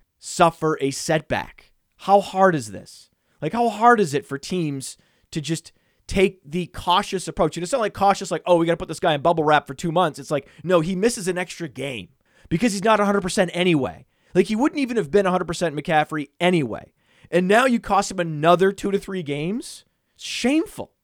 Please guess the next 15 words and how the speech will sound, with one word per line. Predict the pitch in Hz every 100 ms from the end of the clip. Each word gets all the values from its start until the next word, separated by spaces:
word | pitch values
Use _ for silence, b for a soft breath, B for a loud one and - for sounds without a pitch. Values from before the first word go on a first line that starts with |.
| _ _
It's | 180 - -
absolutely | 202 254 262 - 185 185 147
shameful. | 156 160 151 135 101 - _ _ _ _ _ _ _
Brandon | 160 220 240 226
Cooks, | 202 202
once | 185 185
again, | 190 170 160
thirteen | 156 165 165 175 156
targets, | 156 147 139 139 139 - - _ _ _ - _ _ _
feasting | _ - 170 170 - 165 160
on | 151 135 139
the | 131
Tom | 123 151 147 156
Savage | - 147 143 -
corollary. | - 131 120 113 110 107